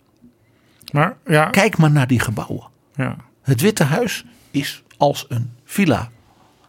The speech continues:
Speaker 2: van het oude Rome. Zoals bedacht door Palladio in de middelen, in de, in de, in de Renaissance. Het Capitool is natuurlijk een on steroids, eh, pantheon in Rome.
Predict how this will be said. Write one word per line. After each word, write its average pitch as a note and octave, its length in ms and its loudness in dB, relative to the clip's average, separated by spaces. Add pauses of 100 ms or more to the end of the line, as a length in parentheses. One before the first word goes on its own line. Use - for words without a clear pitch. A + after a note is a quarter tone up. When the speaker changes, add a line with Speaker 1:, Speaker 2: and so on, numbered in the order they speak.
(140)
Speaker 2:
van - 160 -4
het A2+ 100 -8
oude F#2+ 180 -10
Rome. C#3+ 360 2 (400)
Zoals A#2+ 320 -6
bedacht - 300 -2
door B2+ 100 -2
Palladio A#2 560 0
in B2+ 80 -2
de C#3 60 0
middelen, A#2+ 380 -2
in C#3+ 100 2
de, - 100 0
in C3+ 120 0
de, C3 80 0
in B2 100 0
de A2 100 -2
Renaissance. C3+ 560 -2 (1080)
Het C3+ 180 -6
Capitool D3+ 640 2
is - 80 0
natuurlijk C3+ 300 0
een D3 80 -16
on C#3 180 4
steroids, B2 880 -2 (240)
eh, A2+ 100 -10 (100)
pantheon C3 520 2 (1000)
in B2+ 100 -6
Rome. G3 240 -4